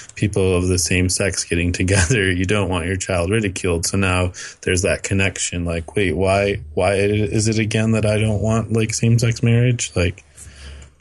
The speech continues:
so, so stories pull more than just, like, someone at a pulpit debating something.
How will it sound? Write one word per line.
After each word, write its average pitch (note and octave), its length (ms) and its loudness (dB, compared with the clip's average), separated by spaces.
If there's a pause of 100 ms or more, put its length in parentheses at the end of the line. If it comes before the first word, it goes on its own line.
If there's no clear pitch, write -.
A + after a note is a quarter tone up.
(260)
so, F2 480 0 (680)
so A2 240 2
stories G#2+ 540 2
pull G#2+ 300 0
more F#2+ 340 0
than F#2 220 0
just, F2+ 280 -2
like, F#2 220 -2
someone F2+ 540 0
at F#2 160 0
a F#2 40 0
pulpit G#2 460 -2
debating F#2 480 2
something. E2+ 460 -4